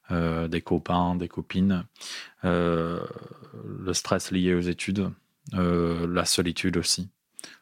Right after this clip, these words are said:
Euh, ce sont vraiment trois thématiques très importantes parmi les appels. Et puis, il faut aussi savoir que le suicide est un... quelque chose qui est évoqué ces deux dernières années dans environ dix pour cent des contacts,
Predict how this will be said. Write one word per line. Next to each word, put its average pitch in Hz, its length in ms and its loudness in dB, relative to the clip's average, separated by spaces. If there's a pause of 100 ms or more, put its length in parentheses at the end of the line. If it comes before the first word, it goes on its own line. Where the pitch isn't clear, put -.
(140)
Euh, 82 480 2
ce - 180 0
sont 85 220 2
vraiment 87 380 0
trois 87 260 -2
thématiques 90 800 -6 (380)
très 87 240 0
importantes 92 540 -2
parmi 85 260 0
les 85 220 0
appels. 95 440 0 (520)
Et 85 80 2
puis, - 180 0
il 87 60 4
faut - 160 0
aussi 87 240 0
savoir 87 480 2
que - 120 -4
le 85 160 0
suicide 95 480 0
est 87 300 2
un... 90 580 -2 (120)
quelque 90 240 0
chose 92 200 0
qui - 120 -6
est 82 160 -4
évoqué 87 520 -2 (280)
ces - 160 -4
deux 85 160 2
dernières 82 420 0
années 85 220 2
dans 87 260 0
environ 87 320 0
dix 87 160 -4
pour 87 220 -4
cent 90 160 -2
des 85 120 -2
contacts, - 540 -6